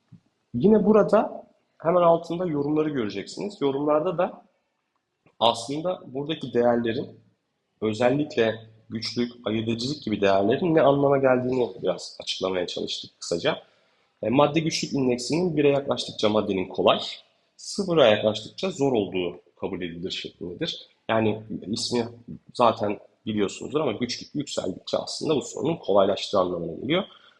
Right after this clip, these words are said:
Aynı şekilde madde ayırt edicilik katsayısı ve madde güvenlik indeksi için de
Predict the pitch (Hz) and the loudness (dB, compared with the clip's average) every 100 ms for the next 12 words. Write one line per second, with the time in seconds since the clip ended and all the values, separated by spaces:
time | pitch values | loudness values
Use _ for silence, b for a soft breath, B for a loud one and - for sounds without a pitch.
0 | _ 170 190 175 143 127 117 127 139 - | _ 2 2 2 -4 -2 0 0 0 0
1 | 170 170 160 156 180 175 175 - 175 170 | 0 -2 -6 -6 -6 -4 -6 -4 -6 -4
2 | 175 170 170 - - 156 156 170 151 117 | -2 -2 -4 -12 -4 -2 -2 -2 0 0
3 | 110 110 131 123 120 - - - 120 185 | -2 -2 -2 -2 -4 -8 -6 -2 2 2